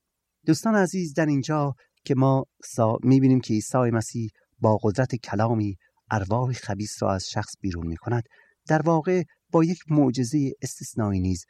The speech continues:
روبرو می‌شویم، زیرا نشان می‌دهد که عیسی مسیح بر عالم ارواح نیز قدرت داشته و صاحب اختیار است. آنچه در اینجا آشکار می‌شه اینه که عیسی مسیح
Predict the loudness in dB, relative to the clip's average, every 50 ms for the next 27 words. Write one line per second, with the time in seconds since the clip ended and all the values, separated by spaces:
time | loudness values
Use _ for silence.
0 | _ _ -8 -2 0 0 0 0 0 2 2 2 0 0 -4 -4 -2 -4 -4 -6
1 | _ -20 _ _ -12 -6 -2 2 4 4 6 6 6 4 4 4 4 2 4 4
2 | 4 4 4 2 2 2 _ -4 -4 -4 -4 -4 -6 -4 -2 0 0 2 2 0
3 | -2 -2 -4 -6 -6 -6 -6 _ _ _ _ _ _ -2 2 2 2 2 0 -6
4 | _ _ _ _ _ 2 2 2 2 2 0 2 2 2 2 2 0 -2 -2 0
5 | 0 0 0 0 -2 -2 -4 -4 -4 -8 -12 _ _ _ _ _ -4 -4 -4 -2
6 | -2 -4 -6 -6 _ -2 -2 -2 -2 -4 -6 -6 -4 -4 -4 -6 -10 _ _ -4
7 | -2 -2 -2 -4 -2 -2 -2 -2 -4 -6 -8 -8 -10 -12 -12 -12 -12 -12 -12 -12
8 | -14 -16 -16 -16 -18 _ _ _ _ _ _ 0 4 4 4 4 4 4 6 6
9 | 6 6 6 6 8 8 6 6 2 2 2 2 4 4 2 0 0 0 0 2
10 | 0 0 0 -2 -2 -2 -4 -2 -4 -2 -2 0 0 0 -2 -2 -2 -2 -2 -2